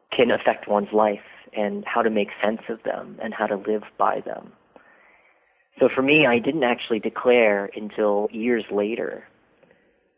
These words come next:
though the second that I, pretty much soon on after I heard about Baha'u'llah's revelation, I knew that Baha'u'llah was who he said that he was, which is a messenger of God.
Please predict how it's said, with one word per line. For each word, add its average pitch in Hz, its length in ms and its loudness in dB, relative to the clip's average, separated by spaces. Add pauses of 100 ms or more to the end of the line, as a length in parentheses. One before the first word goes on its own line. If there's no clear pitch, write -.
(140)
though 110 480 6
the 113 120 2
second 110 240 0
that 104 100 0
I, 104 520 -8 (140)
pretty 113 160 2
much 104 160 2 (120)
soon 120 180 2
on 104 200 4
after 101 320 -4
I 98 40 -6
heard 101 160 -4
about 98 240 -8
Baha'u'llah's 104 440 -10 (460)
revelation, 107 540 -2
I 101 100 -8
knew 107 220 -8
that 104 220 -10 (520)
Baha'u'llah 104 560 -2 (680)
was 107 240 4 (100)
who 107 100 -4
he 101 140 -10 (100)
said 110 200 -8 (100)
that - 120 -16
he - 120 -16
was, 113 300 -8 (800)
which - 140 -8
is 101 140 -10
a 107 40 -10
messenger 98 480 -6
of 95 120 -10
God. 101 320 4